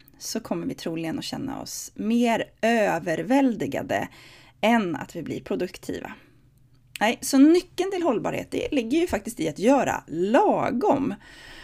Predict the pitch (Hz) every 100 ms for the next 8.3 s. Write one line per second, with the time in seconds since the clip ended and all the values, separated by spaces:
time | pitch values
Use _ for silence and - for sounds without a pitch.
0 | - - 269 269 269 269 311 285 269 269
1 | 262 359 240 202 196 240 196 214 - 196
2 | - 247 247 294 381 - - - - -
3 | - - - - 320 285 185 185 - -
4 | - - - - - _ - 165 165 202
5 | 247 226 160 143 139 - - - - -
6 | - - 208 - - - 202 220 254 -
7 | - - - - - - - 240 302 427
8 | - -